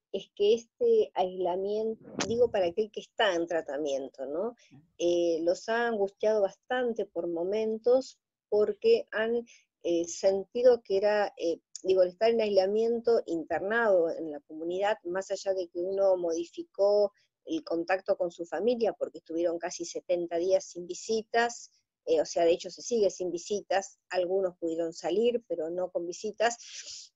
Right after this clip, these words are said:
eso implicó, eh, que uno, eh, permitió las videollamadas con sus familiares, se armaron grupos de apoyo con su familia,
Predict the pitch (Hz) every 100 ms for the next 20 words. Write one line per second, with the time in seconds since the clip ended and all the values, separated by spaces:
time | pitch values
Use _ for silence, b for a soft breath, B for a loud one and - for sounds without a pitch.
0 | _ 208 208 233 208 202 196 175 - 208
1 | 220 226 - - 180 165 147 127 - -
2 | 180 180 190 190 180 175 170 160 - 131
3 | 131 131 120 _ _ _ _ 180 180 175
4 | - 185 180 170 165 170 - 170 170 175
5 | - 170 165 170 160 156 196 226 233 226
6 | 214 202 - 175 175 180 175 180 190 175
7 | 175 160 - 180 - - 160 - - 160
8 | 196 233 226 214 214